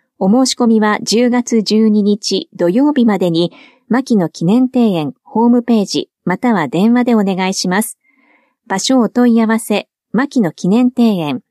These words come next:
電話六九零四の六四零三番です。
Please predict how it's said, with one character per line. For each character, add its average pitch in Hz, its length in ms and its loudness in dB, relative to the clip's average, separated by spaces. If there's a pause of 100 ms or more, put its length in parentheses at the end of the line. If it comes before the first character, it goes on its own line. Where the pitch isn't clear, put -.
(180)
電 202 280 0
話 180 260 -4
六 175 300 -4
九 294 260 0
零 196 280 0
四 180 280 -2
の 156 220 -4 (140)
六 180 280 -2
四 269 280 2
零 196 180 0
三 214 280 0
番 160 220 -4
で 151 140 -2
す。 - 180 -10